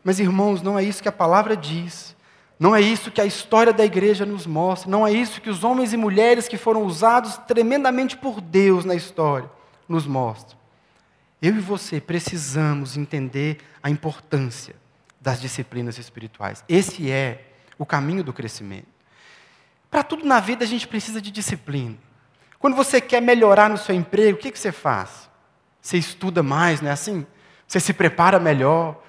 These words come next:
Você quer passar num concurso público, aí você corta algumas saídas, você corta algumas coisas, você corta rede social, você corta série do Netflix,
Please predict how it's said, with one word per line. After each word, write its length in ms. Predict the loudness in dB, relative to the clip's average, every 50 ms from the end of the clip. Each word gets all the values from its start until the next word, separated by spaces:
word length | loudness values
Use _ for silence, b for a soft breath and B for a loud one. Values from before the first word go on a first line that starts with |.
| b b
Você 140 | -4 0 4
quer 100 | 4 6
passar 260 | 6 6 4 4 4 4
num 120 | 4 4
concurso 480 | 4 2 2 2 0 -4 -4 -2 -4 -6
público, 440 | -2 0 0 0 0 -2 -6 B B B B B
aí 80 | 0 0
você 260 | 2 2 0 0 -2
corta 460 | -2 4 6 8 8 8 6 4 0
algumas 300 | 0 2 2 0 0 0
saídas, 600 | 2 2 2 4 4 4 2 2 2 0 0 0
você 240 | -2 -4 -4 -4 -4
corta 360 | 0 4 4 4 4 4 0
algumas 320 | -4 -2 -2 -2 -2 -4
coisas, 360 | -8 0 4 6 6 6 6 2
você 220 | -2 -2 -2 -2
corta 420 | 2 4 4 4 6 4 2 0 B B B -2
rede 280 | 4 6 6 6 6
social, 480 | 2 -4 -6 -6 -2 4 6 6 6 6
você 240 | 4 0 -4 -4 0
corta 340 | 4 4 4 4 4 0
série 400 | -4 -4 2 8 10 10 10 10
do 100 | 6 2
Netflix, 800 | 2 2 2 0 -2 -8 -6 -4 -4 -4 -4 -8 -12 -16 -16